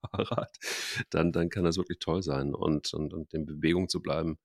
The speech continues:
haben wir gerade eben schon gesagt, ist eine gute Idee. Das ist so wirklich vielfältig. Eins wollte ich noch fragen.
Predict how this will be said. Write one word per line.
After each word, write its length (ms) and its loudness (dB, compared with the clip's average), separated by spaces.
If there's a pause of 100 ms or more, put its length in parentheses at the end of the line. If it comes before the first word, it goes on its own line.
(320)
haben 120 -4
wir 80 -2
gerade 180 -4
eben 120 -4
schon 140 -10
gesagt, 220 -6
ist 100 -10
eine 80 -10
gute 160 -4
Idee. 140 2
Das 160 6
ist 180 4
so 300 6
wirklich 440 -2 (180)
vielfältig. 600 0
Eins 280 2
wollte 120 2
ich 100 -4
noch 100 -2
fragen. 340 2